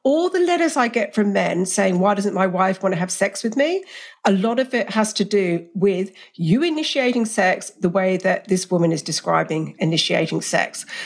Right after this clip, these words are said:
So, and the other thing is, is that if you add on a disconnect at the beginning, which,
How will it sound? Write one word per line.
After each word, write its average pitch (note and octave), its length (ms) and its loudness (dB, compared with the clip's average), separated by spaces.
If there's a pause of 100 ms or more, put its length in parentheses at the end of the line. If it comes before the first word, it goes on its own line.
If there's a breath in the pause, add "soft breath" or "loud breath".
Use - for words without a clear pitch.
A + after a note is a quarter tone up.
(140)
So, A#3 560 0
and A#3 180 4
the B3+ 100 4
other E4 200 -2
thing G#3 180 -2
is, F#3+ 160 -4
is G3 140 -2
that G3 280 0
if C4+ 240 0
you C4+ 400 2 (220)
add G#3 320 0
on G3+ 140 2
a G3 60 2
disconnect G#3+ 600 0
at G3+ 80 0
the F#3 80 -2
beginning, D#4 680 -2 (640 loud breath)
which, G#3+ 340 0